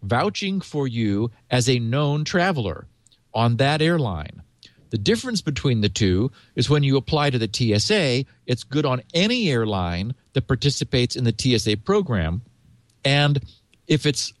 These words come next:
um, by the airline submitting your information I, I should have edited this better. I says, "But, but if it's by the airline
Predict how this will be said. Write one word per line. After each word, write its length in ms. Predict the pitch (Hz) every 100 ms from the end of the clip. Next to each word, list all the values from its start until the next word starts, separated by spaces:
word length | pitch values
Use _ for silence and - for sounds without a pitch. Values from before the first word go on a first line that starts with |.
| -
um, 240 | 123 120 120
by 180 | 104 131
the 160 | 127 135
airline 360 | 165 151 139
submitting 420 | 131 143 135 151 139
your 160 | 139
information 760 | 139 127 120 170 175 127 135 123 _ _ _ _ _ _ _ -
I, 440 | 98 90 90 104 104
I 20 |
should 200 | 98 117
have 80 | 95
edited 200 | 104 90
this 140 | 85
better. 240 | - 87
I 60 | 95
says, 220 | 98 107 - - -
"But, 180 | 131
but 200 | - 131 - - _ _ -
if 140 | 135
it's 100 | 123
by 180 | 104 139
the 140 | 131 139
airline 440 | 175 175 160 151